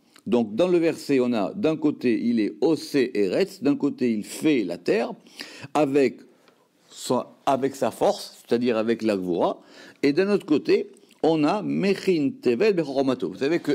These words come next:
Eretz et Tevel, c'est toujours des mots très difficiles, parce qu'ils ont à peu près le même sens,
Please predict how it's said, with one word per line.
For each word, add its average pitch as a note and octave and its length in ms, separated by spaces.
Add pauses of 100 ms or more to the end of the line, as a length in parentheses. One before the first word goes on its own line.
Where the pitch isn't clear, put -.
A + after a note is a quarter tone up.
Eretz D#3+ 400
et C#3+ 60
Tevel, C#3 480
c'est B2 300
toujours C3+ 420
des B2 100
mots B2 160
très B2+ 180
difficiles, B2 460
parce C#3 160
qu'ils C#3+ 220
ont D3 40
à C#3 60
peu C3 120
près C#3 220
le B2 80
même G#2+ 200
sens, G#3 400